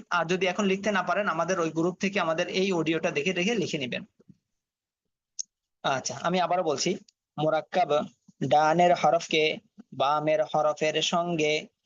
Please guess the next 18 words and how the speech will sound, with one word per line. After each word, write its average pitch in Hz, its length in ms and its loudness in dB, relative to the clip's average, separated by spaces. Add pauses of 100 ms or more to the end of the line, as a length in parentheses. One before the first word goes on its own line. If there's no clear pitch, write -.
(140)
মিলাইয়া 156 520 2
লিখাকে 170 440 -2
বলে। 156 360 0 (420)
মোরাক্কাব 185 560 0
করিবার 170 800 0
সময় 156 440 0 (460)
হরফের 196 480 0
শুধু 160 320 0
ডান 156 520 0
মাথাটুকু 170 580 -2
থাকে, 156 400 -2 (300)
শুধু 196 260 -2
ডান 185 360 0
মাথাটা 190 420 0
থাকবে। 123 360 -6 (640)
হুম, 214 180 -2 (1080)
আর 185 220 0
বাকি, 165 360 -2